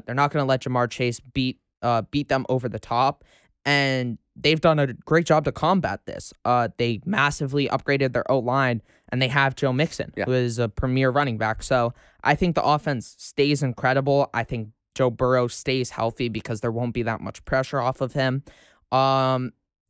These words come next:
Speaker 1: and it's, again, it's a little bit uncertain with Jessie Bates, so that might, that's, like, the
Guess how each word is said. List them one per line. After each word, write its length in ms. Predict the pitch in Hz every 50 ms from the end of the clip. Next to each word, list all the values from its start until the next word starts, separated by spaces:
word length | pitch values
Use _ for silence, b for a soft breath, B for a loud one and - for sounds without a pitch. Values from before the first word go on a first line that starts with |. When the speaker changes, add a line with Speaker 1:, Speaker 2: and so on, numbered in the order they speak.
| _ -
Speaker 1:
and 180 | 139 143 139 - -
it's, 160 | 131 135 -
again, 260 | 143 131 139 131 123 -
it's 120 | - -
a 40 | 151 147
little 180 | 160 180 185
bit 160 | 160 180 165 -
uncertain 500 | 147 151 147 - - 156 151 156 143 -
with 120 | 127 123
Jessie 320 | - - 127 123 - 135 120
Bates, 360 | - 120 117 120 123 - -
so 80 | - 135
that 160 | 127 127 -
might, 260 | 127 135 123 113 - _ _ -
that's, 220 | - 120 - -
like, 200 | 160 156 139 -
the 60 | -